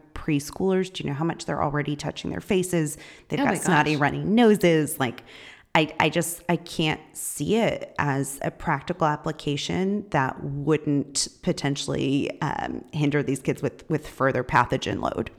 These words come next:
Speaker 2: And not to mention what was my primary concern as a parent and, and why I was communicating with Stella's school bef-, before sending her back.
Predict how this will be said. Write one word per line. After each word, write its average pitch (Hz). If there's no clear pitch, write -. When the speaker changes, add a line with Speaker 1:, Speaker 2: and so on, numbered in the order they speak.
Speaker 2:
And 226
not 233
to 240
mention 185
what 185
was 170
my 170
primary 143
concern 143
as 135
a 139
parent 143
and, 139
and 156
why 143
I 147
was 139
communicating 156
with 143
Stella's 131
school 147
bef-, -
before 151
sending 139
her 131
back. 190